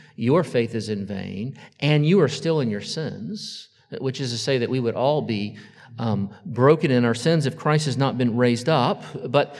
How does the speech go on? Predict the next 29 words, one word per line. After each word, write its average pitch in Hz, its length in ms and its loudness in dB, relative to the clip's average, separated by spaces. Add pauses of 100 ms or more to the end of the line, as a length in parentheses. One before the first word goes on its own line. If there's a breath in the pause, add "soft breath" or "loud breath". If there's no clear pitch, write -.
(120)
the 147 200 2
problem 208 480 6
with 156 140 4
the 160 80 6
resurrection 151 580 4
is 139 140 2
that 151 100 6
it's 156 160 2
an 165 80 0
historical 190 640 2
event. 185 560 -2 (600 soft breath)
But 151 140 -4
we 180 140 6
can't, 208 400 2 (760 loud breath)
we, 165 140 -4
we, 165 200 -4
we 180 200 -4
can't 180 240 -2
determine 147 880 2
its - 480 -2
truthfulness 120 760 -2
a-, 139 80 -4
as 135 440 0
it 143 140 0
were 123 260 0
like 120 200 -2
a 131 80 0
mathematical 120 640 -2
theorem - 560 -6